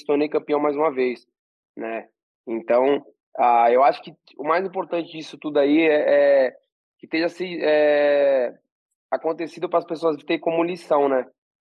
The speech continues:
porque no meu caso não, não foi de mão beijada, eu não se tornei campeão de mão beijada, né, eu demorei doze anos pra me se tornar campeão.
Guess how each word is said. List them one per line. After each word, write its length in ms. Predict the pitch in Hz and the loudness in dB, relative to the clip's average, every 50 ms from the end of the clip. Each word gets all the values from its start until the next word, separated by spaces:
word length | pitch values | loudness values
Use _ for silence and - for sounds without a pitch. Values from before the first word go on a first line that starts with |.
| _ _ _ _ | _ _ _ _
porque 260 | _ 127 120 - 147 | _ -14 -4 -2 -2
no 80 | 143 147 | 0 0
meu 200 | 147 151 156 147 | 0 0 -2 -2
caso 320 | - 151 151 160 160 165 | 0 0 0 0 0 -2
não, 360 | 160 160 160 156 151 151 151 151 | -6 -4 -6 -4 -4 -6 -6 -6
não 160 | 151 156 151 | -6 -8 -6
foi 200 | - 170 180 185 | -6 -6 -6 -4
de 40 | 196 | -4
mão 160 | 196 185 175 | -6 -6 -4
beijada, 380 | 165 156 143 147 139 135 131 | -4 -2 0 2 2 2 2
eu 40 | 135 139 | -2 -8
não 60 | 135 | -8
se 120 | - 165 | -10 -14
tornei 300 | 156 - 170 160 165 175 | -8 -4 -2 -2 -2 -2
campeão 360 | 170 180 175 170 - 160 147 | -4 -6 -8 -4 -2 -2 -2
de 80 | 143 139 | -2 -2
mão 140 | 143 139 131 | -4 -4 -4
beijada, 460 | 127 131 120 120 123 117 113 110 113 | -4 -6 -4 0 0 0 0 0 -4
né, 100 | 113 110 - _ _ _ _ _ _ | -8 -8 -12 _ _ _ _ _ _
eu 80 | - | -6
demorei 380 | 120 123 135 143 147 151 156 151 | -2 -2 0 0 2 0 0 -2
doze 420 | 139 139 160 175 196 175 156 165 156 | 0 0 0 0 0 -2 -2 0 2
anos 240 | 156 156 156 147 139 | 2 2 2 0 -2
pra 100 | 143 135 | -4 -6
me 80 | 135 | -6
se 100 | 131 - | -6 -6
tornar 240 | _ 131 127 127 120 | _ -4 -2 -2 -2
campeão. 560 | - 131 117 110 - 120 117 110 107 104 - | -4 -6 -8 -6 -4 -2 -2 -2 -2 -4 -8